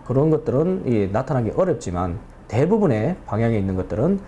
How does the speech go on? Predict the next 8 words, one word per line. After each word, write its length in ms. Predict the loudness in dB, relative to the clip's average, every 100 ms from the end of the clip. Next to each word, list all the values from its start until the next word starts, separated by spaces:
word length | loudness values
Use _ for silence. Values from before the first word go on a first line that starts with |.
| -10
티오에프디는 800 | 0 2 2 -4 -2 0 -2 -2
거의 140 | 0
놓치는 420 | 0 0 -2 0
일이 160 | 0 0
없이 360 | -2 0 -2 -2 -10 -14
잡아낼 380 | -6 -4 -2 -4
수 100 | -6
있습니다. 420 | -8 -8 -8